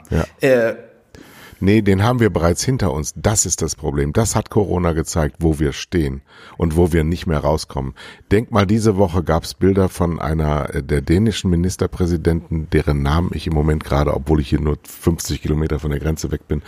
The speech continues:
Speaker 1: ist eine Sozialdemokratin, die war mit Sebastian Kurz bei diesem Zuhälter Netanyahu. Ja, weil sie festgestellt haben, die haben doch, äh, erstens,
Speaker 2: Mhm.
Speaker 1: wie schaffen die das so schnell? Die haben nämlich ein zentrales Gesundheitssystem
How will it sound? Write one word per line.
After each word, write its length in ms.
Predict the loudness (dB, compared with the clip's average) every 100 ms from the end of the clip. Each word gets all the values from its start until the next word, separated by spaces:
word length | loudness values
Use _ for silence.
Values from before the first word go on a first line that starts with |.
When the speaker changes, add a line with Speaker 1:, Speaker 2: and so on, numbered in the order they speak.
| -12 -18 -16 -18 -16
Speaker 1:
ist 140 | -6 0
eine 120 | 2
Sozialdemokratin, 880 | 2 2 2 2 2 2 0 0 0
die 120 | 2
war 120 | 2
mit 160 | 2 2
Sebastian 560 | 0 0 -2 -2 -4
Kurz 340 | -2 -2 -2 -2
bei 160 | -2
diesem 240 | -2 -4 -4
Zuhälter 480 | 0 2 2 0 0
Netanyahu. 720 | 0 0 -2 -2 -4 -6 -10 -14 _ _ _ _ _ _ -10
Ja, 200 | -4 -4 -6 -14 -18 -2
weil 140 | 0 2
sie 100 | 2
festgestellt 580 | 0 0 -2 0 2
haben, 220 | 2 2 2
die 100 | 0
haben 180 | 0
doch, 220 | -2 -4 -4
äh, 140 | -4
erstens, 360 | -2 0 -2 -4
Speaker 2:
Mhm. 80 | -10 -14 -16 -12 -12 -4
Speaker 1:
wie 140 | -2
schaffen 400 | 0 -2 0 0
die 80 | 2
das 180 | 0 -2
so 80 | -4
schnell? 320 | -2 -4 -2
Die 140 | -2
haben 100 | 0
nämlich 260 | -2 -4 -6
ein 120 | -6
zentrales 640 | -2 -4 0 2 2 0
Gesundheitssystem 880 | -2 -2 0 0 0 -2 0 0 0